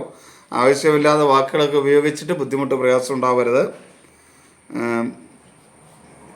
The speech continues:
ശ്-, ഏഹ്, മുൻകോപത്തെ വളരെയധികം നിയന്ത്രിക്കണം.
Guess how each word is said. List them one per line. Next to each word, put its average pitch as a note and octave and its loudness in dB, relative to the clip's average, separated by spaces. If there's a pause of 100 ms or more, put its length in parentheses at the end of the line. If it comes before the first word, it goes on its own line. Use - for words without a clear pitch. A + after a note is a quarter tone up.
(2000)
ശ്-, - -16 (120)
ഏഹ്, A#2 -6
മുൻകോപത്തെ D3+ 2
വളരെയധികം C#3+ 2
നിയന്ത്രിക്കണം. C3 0